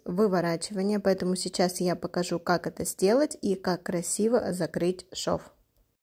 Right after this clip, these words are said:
Складываем детали лицевой стороной друг к другу, так как показано на видео, и скалываем по всему овальному срезу с помощью иголок или булавок.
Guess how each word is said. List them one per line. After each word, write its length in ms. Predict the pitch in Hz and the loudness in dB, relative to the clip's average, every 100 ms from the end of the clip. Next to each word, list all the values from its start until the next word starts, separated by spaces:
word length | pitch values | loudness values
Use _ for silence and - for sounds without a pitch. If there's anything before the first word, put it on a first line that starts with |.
| - - - _ | -20 -20 -20 _
Складываем 540 | - 240 226 190 185 | 4 6 6 4 0
детали 380 | 190 202 180 175 | 0 0 0 0
лицевой 340 | 180 - 185 | -2 -2 0
стороной 400 | 180 - 180 180 | -2 -2 -2 0
друг 280 | 170 175 180 | -2 -4 -6
к 40 | - | -6
другу, 300 | 175 196 196 | -4 -2 2
так 200 | 220 - | 2 2
как 180 | - | -2
показано 520 | - 185 175 170 170 165 | 0 2 2 0 -2 -2
на 220 | 165 156 | -2 -2
видео, 320 | 160 175 247 | -2 0 0
и 240 | 269 190 | 2 0
скалываем 680 | 170 - 170 185 220 233 214 | -2 0 2 2 4 2 2
по 400 | 214 202 165 - _ _ | 2 2 2 -2 _ _
всему 420 | - 190 185 170 | -4 0 0 0
овальному 640 | - 165 170 170 165 165 - | -2 0 0 0 -2 -4 -4
срезу 560 | 180 165 170 240 359 - - - - | 0 2 2 2 -2 -6 -20 -20 -20
с 80 | - | 0
помощью 460 | 208 185 175 180 | 4 4 2 -2
иголок 420 | 160 202 285 285 - | 2 4 4 2 -2
или 320 | 190 214 - | 0 2 0
булавок. 540 | - 165 165 165 156 | -2 -2 0 0 -2